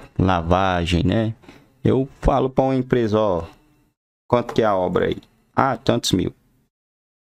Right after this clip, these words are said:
"É mil." "Não, vou te mandar três, você me devolve dois." É assim que funciona, pessoal. Eu te mando três, você me devolve dois e a obra fica pra você,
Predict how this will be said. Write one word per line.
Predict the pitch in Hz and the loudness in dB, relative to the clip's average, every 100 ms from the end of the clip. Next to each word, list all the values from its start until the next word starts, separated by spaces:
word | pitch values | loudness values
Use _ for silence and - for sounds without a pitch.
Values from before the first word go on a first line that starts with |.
| _ | _
"É | 104 | 0
mil." | 107 95 - _ _ _ | 2 -2 -6 _ _ _
"Não, | - 127 107 | -2 -2 0
vou | 110 | -2
te | - | 0
mandar | 113 104 107 - | 0 0 -2 0
três, | 95 107 117 - - - | 0 0 0 -4 -8 -10
você | - - | -6 0
me | 107 | 0
devolve | 101 95 92 92 87 | 0 0 0 0 0
dois." | 87 87 - - - - - _ _ _ _ _ _ _ _ _ - | 0 -2 -4 -6 -8 -16 -20 _ _ _ _ _ _ _ _ _ -6
É | 95 | -2
assim | - 92 | 0 -2
que | - | -2
funciona, | - 113 - 92 - | -4 -2 -2 -2 -4
pessoal. | - - - _ _ _ _ - | -10 -20 -20 _ _ _ _ -8
Eu | 92 | -6
te | - 98 | 0 0
mando | 92 101 90 | 2 0 -2
três, | - 113 113 | -2 0 0
você | 104 - 101 | -2 0 0
me | 98 | 0
devolve | 90 87 92 90 85 | 0 0 0 0 -2
dois | 90 113 117 113 - - - _ _ | 0 0 0 -4 -10 -16 -20 _ _
e | 147 | 0
a | 104 | 0
obra | 104 104 | 0 -2
fica | 101 - - | -2 -2 -2
pra | 92 95 | 0 0
você, | 92 87 - 87 87 | 0 -2 -2 -2 -4